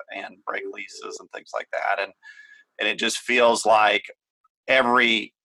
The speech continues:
every company is now gonna look at this window as a risk that now exists. And it, even though it may not repeat itself during our lifetimes, it now exists as a risk. And I think people will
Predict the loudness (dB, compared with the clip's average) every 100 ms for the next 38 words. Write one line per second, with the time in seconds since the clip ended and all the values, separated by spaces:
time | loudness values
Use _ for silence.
0 | _ 2 4 4 2 0 0 2 0 0
1 | 0 0 0 -2 -2 -2 -4 -6 -8 -6
2 | -8 -6 -6 -6 -6 -6 -6 -6 -8 -8
3 | -6 -6 -4 -6 -4 -4 -4 -8 -8 -10
4 | -10 _ _ -8 -4 -2 -4 -6 -4 -2
5 | 0 0 -2 -4 -2 -2 0 -2 0 -2
6 | 0 2 4 4 2 0 -2 0 -2 -6
7 | -2 0 2 0 -2 -4 -4 -2 0 0
8 | -2 -4 -2 -2 -4 -6 -8 -8 -10 -12
9 | -12 -10 -10 -10 -10